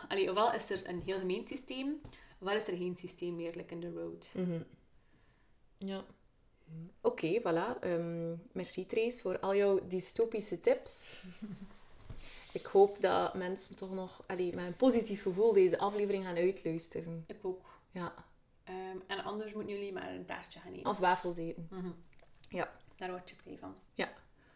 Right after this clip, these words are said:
Speaker 2: Voilà. Bedankt om te luisteren. En moest je zeggen van, "Wauw, Bende van het Boek, ik vind jullie echt fantastisch", dan mag je ons ook altijd een score geven.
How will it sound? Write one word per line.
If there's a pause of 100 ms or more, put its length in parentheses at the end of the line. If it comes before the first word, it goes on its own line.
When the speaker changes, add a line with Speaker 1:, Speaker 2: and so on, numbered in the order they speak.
(140)
Speaker 2:
Voilà. (240)
Bedankt
om
te
luisteren.
En
moest
je
zeggen
van,
"Wauw,
Bende
van
het
Boek,
ik
vind
jullie
echt
fantastisch", (220)
dan
mag
je
ons
ook
altijd
een
score
geven.